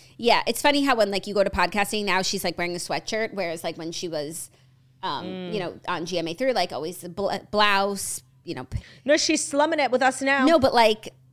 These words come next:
Speaker 1: now it's true. For something about podcasting, like, you have to dress down. It's, like, weird to dress up for a podcast, which is what I'm doing right now, and I feel weird.
Speaker 2: It,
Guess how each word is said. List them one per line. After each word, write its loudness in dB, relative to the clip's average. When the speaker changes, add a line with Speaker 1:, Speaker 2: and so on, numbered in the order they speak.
Speaker 1:
now 0
it's -8
true. -6
For -2
something -2
about -4
podcasting, -4
like, -8
you -8
have -6
to -8
dress -4
down. -2
It's, -8
like, -6
weird -8
to -10
dress -6
up -6
for -4
a -2
podcast, -4
which -8
is -10
what 0
I'm -4
doing -6
right -10
now, -10
and -10
I -12
feel -8
weird. -14
Speaker 2:
It, 4